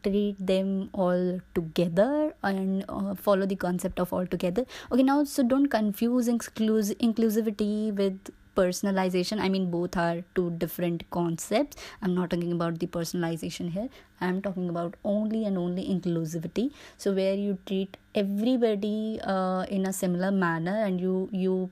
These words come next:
make a standard process, make a standard, uh, practice to get them onboarded, get them introduced to, uh, whatever you are promoting, whatever your brand is, and you treat them all, all together, so they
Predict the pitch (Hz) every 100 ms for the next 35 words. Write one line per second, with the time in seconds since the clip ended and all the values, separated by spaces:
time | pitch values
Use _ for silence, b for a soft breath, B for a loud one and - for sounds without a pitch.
0 | - - 190 190 220 240 - 202 196 202
1 | - 185 175 190 185 190 185 180 190 -
2 | 175 180 180 180 B B B B - 170
3 | 170 185 185 - - - _ _ - -
4 | _ _ _ _ - 202 - - 254 247
5 | - 226 220 226 220 - - 185 214 220
6 | 233 233 214 208 196 185 196 196 190 185
7 | 180 180 190 190 196 196 - 233 233 247
8 | 202 208 208 208 - B B - 226 214
9 | 214 208 190 185 185 196 233 240 226 208
10 | 208 196 190 196 185 190 208 208 180 175
11 | 180 175 196 202 220 277 - B B B
12 | 196 185 190 190 190 - 214 220 240 247
13 | 262 240 254 226 226 240 202 202 202 196
14 | 175 180 190 254 285 240 202 202 208